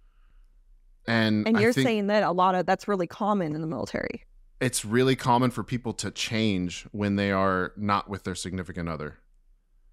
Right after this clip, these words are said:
Speaker 2: Yeah.
Speaker 1: So, and I,
Speaker 2: Well,
Speaker 1: I
Speaker 2: they
Speaker 1: try
Speaker 2: gotta, they gotta get to the root of that. <laughs>
Speaker 1: Yeah, and I, I try to tell people all the time, like, "You should be the exact same person. You shouldn't be a different person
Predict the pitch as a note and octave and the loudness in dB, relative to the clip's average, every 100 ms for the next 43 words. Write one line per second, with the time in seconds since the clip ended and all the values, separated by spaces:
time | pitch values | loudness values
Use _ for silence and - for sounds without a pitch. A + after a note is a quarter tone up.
0 | _ _ _ _ _ _ _ _ _ F#3+ | _ _ _ _ _ _ _ _ _ 0
1 | F#3+ G#2 G2 F#2+ - - A2+ A2 A2+ G#3 | 2 4 2 0 -6 -4 -4 0 2 2
2 | A2 B3+ C#4 G#3 G3 G3+ B3 G3+ F#3 G3 | 4 4 4 4 2 2 4 4 2 0
3 | A#3 F#3 F3+ A#3+ C#4+ F#3 E3 D#3 - _ | 0 -4 -2 -2 -2 -2 -2 -4 -10 _
4 | - - A#2 C3 B2 A2+ B2 B2 B2+ - | -20 -6 2 6 6 4 0 0 -2 -2
5 | C#3+ C3+ - C#3 - C3+ A#2 A#2 A#2 G2+ | -2 -2 -2 -2 -2 -4 -2 0 -2 -4
6 | - C3+ D3 A#2 G#2 G2+ - - - - | -2 2 4 4 2 0 -6 -20 -20 -20
7 | - - - _ A#2 C#3+ F3 - G#3 D#3 | -20 -20 -20 _ 0 4 4 4 2 2
8 | C#3+ D3+ C#3 B2+ A2 A2+ A#2+ A#2+ - A2+ | 2 2 4 4 2 4 2 2 -2 -2
9 | A2 A#2+ A#2 - G#2 C#3+ - D#3+ F#2+ A#2+ | 0 -2 -2 -2 0 2 4 2 2 2
10 | B2 B2+ A#2+ - A2 A#2 A2+ - G#2+ F#2 | 4 6 4 0 -2 -2 -4 -6 -6 -6
11 | F2 D#2+ | -8 -10